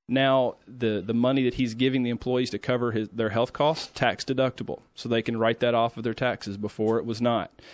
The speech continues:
So that's a new write-off for, for the business, and they're giving the business more of a benefit. So it really is an opportunity for small business to look,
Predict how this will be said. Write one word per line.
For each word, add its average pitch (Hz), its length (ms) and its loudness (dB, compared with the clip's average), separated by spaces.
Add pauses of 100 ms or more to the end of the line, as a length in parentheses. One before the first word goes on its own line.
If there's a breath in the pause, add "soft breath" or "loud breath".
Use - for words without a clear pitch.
(160 loud breath)
So 120 140 2
that's 123 200 4
a 113 40 0
new 127 260 2
write-off 123 440 2
for, 117 420 -2
for 117 200 0
the 107 120 -2
business, 139 420 0 (100)
and 165 300 2
they're 131 80 2
giving 123 320 0
the 110 60 -2
business 113 440 -2
more 113 220 0
of 98 80 -4
a 92 60 -4
benefit. 95 540 -4
So 107 280 0 (240 loud breath)
it 135 120 2
really 160 320 6
is 151 120 4
an 131 100 2
opportunity 117 560 0
for 110 140 -4
small 120 260 2
business 113 380 -2
to 107 80 -8
look, 113 220 -2